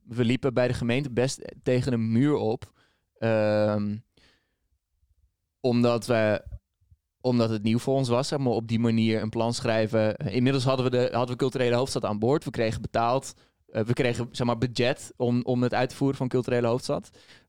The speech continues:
Ehm, we werden opgenomen in de agenda. Maar we hadden nog steeds niet die vergunning om het, om het te mogen organiseren.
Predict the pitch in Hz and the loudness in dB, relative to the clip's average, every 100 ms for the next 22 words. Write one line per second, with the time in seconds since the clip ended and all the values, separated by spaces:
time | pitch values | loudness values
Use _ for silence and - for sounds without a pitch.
0 | - 117 113 110 107 107 104 104 101 - | -6 0 2 4 2 2 0 -2 -4 -12
1 | - 120 113 113 117 113 127 113 117 113 | -6 -2 0 2 0 0 0 0 0 0
2 | 110 - 110 117 131 202 - _ _ _ | 0 0 0 0 0 -4 -12 _ _ _
3 | _ _ _ _ - - 131 127 143 151 | _ _ _ _ -20 -10 -2 2 2 2
4 | 147 - 175 180 135 127 120 120 160 160 | 0 2 0 2 0 0 0 2 2 2
5 | 117 104 127 127 113 - - 127 120 127 | 0 2 2 0 -2 -8 -4 -2 0 0
6 | 127 131 139 135 123 120 113 - 165 139 | 2 4 4 2 2 2 0 0 0 0
7 | 101 | -2